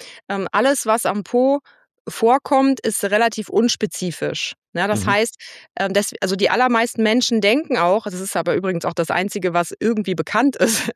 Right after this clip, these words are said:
Speaker 1: <laughs> der Begriff Hämorrhoide. Das heißt, egal was am Po ist, denken die Menschen, die meisten Menschen, ich hab Hämorrhoiden. Was sie damit meinen ist, ich hab Probleme, die wahrscheinlich auf eine Hämorrhoide zurückgehen.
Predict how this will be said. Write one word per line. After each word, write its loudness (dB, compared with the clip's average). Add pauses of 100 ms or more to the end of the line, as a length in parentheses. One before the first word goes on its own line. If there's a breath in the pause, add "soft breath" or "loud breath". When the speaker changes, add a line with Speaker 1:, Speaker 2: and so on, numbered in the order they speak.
Speaker 1:
<laughs> -12
der 2
Begriff -2
Hämorrhoide. 2 (340 loud breath)
Das -2
heißt, 0
egal 2
was 0
am 2
Po 2
ist, 0 (420)
denken 0
die 2
Menschen, 2 (120)
die -4
meisten 0
Menschen, -2 (460 loud breath)
ich 0
hab 0
Hämorrhoiden. 2 (220)
Was 0
sie -4
damit 2
meinen 4
ist, 4
ich -4
hab -2 (440 loud breath)
Probleme, 4 (260 soft breath)
die -2 (120)
wahrscheinlich 0
auf 0
eine 0
Hämorrhoide 0
zurückgehen. 0